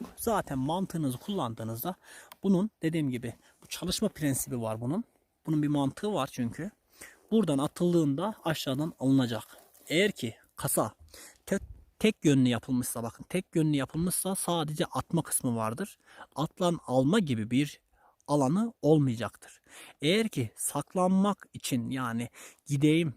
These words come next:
sonra geri geldiğimde alayım diye bir kasa yapılmışsa ne alttan ne üstten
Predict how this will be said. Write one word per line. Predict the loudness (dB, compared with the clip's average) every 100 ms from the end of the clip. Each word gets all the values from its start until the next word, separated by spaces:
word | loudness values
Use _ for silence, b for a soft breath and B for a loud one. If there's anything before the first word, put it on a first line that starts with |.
| -10
sonra | -4 0 0
geri | 0 0 2
geldiğimde | 2 0 0 0
alayım | 0 -2 0 0 0
diye | 0
bir | -2
kasa | -4 -4 -2
yapılmışsa | -4 2 4 4 2 0
ne | 2 0
alttan | 2 0 0 -2 0 0
ne | 0
üstten | -2 -6 -6 -6